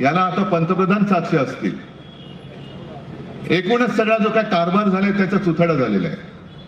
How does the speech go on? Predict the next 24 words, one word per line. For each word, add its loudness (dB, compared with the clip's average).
इथला 0
सुद्धा 2
जो 4
काही 2
गद्दार, 2
ज्यांनी 2
गद्दारी 0
केली, 2
खरं 2
म्हणजे 2
गेल्या 2
वेळेलाच 2
ते 4
निवडून 4
येणं 4
कठीण 2
होतं, 2
कारण 2
तुमच्या 2
मनात 2
ते 4
नव्हते, 2
बरोबर 4
ना? 2